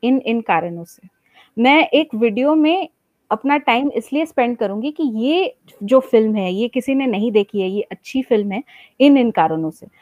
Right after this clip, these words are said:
तो मैं जिन कम देखी हुई फिल्मों को मैं सराहना देने की कोशिश करूँगी। और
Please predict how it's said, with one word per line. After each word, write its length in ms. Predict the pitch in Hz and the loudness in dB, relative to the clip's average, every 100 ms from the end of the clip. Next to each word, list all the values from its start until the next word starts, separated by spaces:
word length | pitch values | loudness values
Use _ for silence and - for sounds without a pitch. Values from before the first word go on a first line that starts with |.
| _ _ | _ _
तो 80 | 339 | 4
मैं 360 | 302 330 381 | 6 6 6
जिन 320 | 233 294 349 - _ _ | 4 4 2 -2 _ _
कम 340 | 277 302 349 330 - | 4 4 2 0 0
देखी 340 | 214 262 254 311 | 4 2 2 2
हुई 180 | 311 | 2
फिल्मों 400 | 311 294 262 285 | 0 -4 -4 -4
को 200 | 285 294 | -2 0
मैं 180 | 294 294 | 2 0
सराहना 460 | 277 214 196 196 202 | -2 -4 -4 -4 -4
देने 220 | 190 175 | -4 -6
की 100 | 196 | -10
कोशिश 340 | 185 160 - | -10 -14 -16
करूँगी। 440 | - - - - _ _ _ - - - | -20 -18 -18 -20 _ _ _ -20 -16 2
और 300 | 262 277 | 4 4